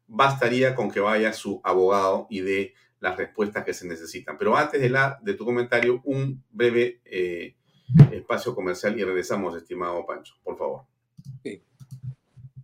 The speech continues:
Speaker 1: P B M Plus, proteínas, vitaminas y minerales, y ahora también con H M B. Recuerde, vainilla y chocolate. No olvide que el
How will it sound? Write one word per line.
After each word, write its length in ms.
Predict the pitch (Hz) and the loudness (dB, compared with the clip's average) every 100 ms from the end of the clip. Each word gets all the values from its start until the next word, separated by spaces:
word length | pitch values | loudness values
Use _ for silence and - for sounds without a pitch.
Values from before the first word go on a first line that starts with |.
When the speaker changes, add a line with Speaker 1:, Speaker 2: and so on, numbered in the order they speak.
| _ _ _ _ _ _ _ - | _ _ _ _ _ _ _ 2
Speaker 1:
P 160 | 165 | 4
B 100 | 190 | 6
M 160 | 185 175 | 4 2
Plus, 380 | 220 208 - - | 2 0 0 -2
proteínas, 480 | 104 101 143 160 131 | -2 0 -2 -2 -2
vitaminas 760 | 110 101 143 147 135 131 - | -2 -2 -2 -2 -2 -4 -10
y 140 | - 110 | -8 -4
minerales, 680 | 107 104 185 123 87 - 87 | -4 -2 -2 -2 -4 -10 -4
y 60 | 95 | 0
ahora 260 | 131 131 | 2 0
también 460 | 92 95 123 127 117 | -4 -6 -4 -4 -4
con 300 | 98 90 - | -6 -8 -6
H 440 | 156 165 - 143 - | -4 -4 -4 -6 -4
M 320 | 147 139 131 | -4 -2 -2
B. 180 | 127 104 | 0 0
Recuerde, 520 | 87 - 127 104 80 | -2 4 4 4 0
vainilla 560 | 76 90 113 151 135 127 | -2 -2 -2 -2 -2 -2
y 160 | 185 - | -6 -2
chocolate. 640 | 156 147 151 - 87 78 | -2 2 0 0 -4 -8
No 120 | 107 | -4
olvide 460 | 147 - 143 120 - | -4 -2 -2 -2 -2
que 240 | 98 95 | -6 -6
el 320 | 104 92 87 | -4 -6 -6